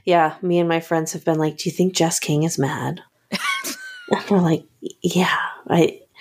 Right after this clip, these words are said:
Speaker 1: I think she's mad. I think she's real mad."
Speaker 2: Yeah.
Speaker 1: <laughs>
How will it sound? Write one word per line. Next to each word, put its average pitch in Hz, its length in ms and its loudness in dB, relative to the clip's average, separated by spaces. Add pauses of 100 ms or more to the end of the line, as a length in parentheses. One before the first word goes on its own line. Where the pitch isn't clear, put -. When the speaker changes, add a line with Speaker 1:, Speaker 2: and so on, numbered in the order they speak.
(340)
Speaker 1:
I - 60 -2
think 165 260 0
she's - 320 -2
mad. 147 340 2
I 160 80 -2
think 160 240 -4
she's 175 240 -2
real 160 200 2
mad." 156 440 -6 (300)
Speaker 2:
Yeah. 175 380 0
Speaker 1:
<laughs> - 60 -20